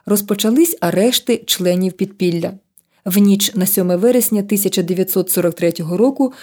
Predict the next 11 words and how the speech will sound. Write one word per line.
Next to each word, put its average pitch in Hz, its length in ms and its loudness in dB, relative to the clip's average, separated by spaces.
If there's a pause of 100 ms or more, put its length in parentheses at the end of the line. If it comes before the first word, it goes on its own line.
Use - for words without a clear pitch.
(160)
вони 247 240 4
були 294 260 4
страчені 202 760 0 (100)
командою 247 720 2 (480)
Г 202 320 2
Ф 170 200 -4
П 269 340 -2 (280)
сімсот 202 580 -2
вісім 185 520 -2 (600)
польової 202 600 2 (160)
жандармерії. 180 880 0